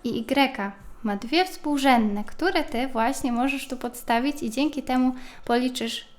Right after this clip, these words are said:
b, współczynnik b. No to tak też zróbmy.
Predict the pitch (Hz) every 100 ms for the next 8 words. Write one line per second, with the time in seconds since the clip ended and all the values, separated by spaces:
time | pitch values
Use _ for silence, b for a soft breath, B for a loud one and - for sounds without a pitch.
0 | - 208 202 - - - - - - -
1 | - - - - - 240 240 240 226 214
2 | 208 - B B B - 370 415 320 294
3 | - 247 233 220 208 208 208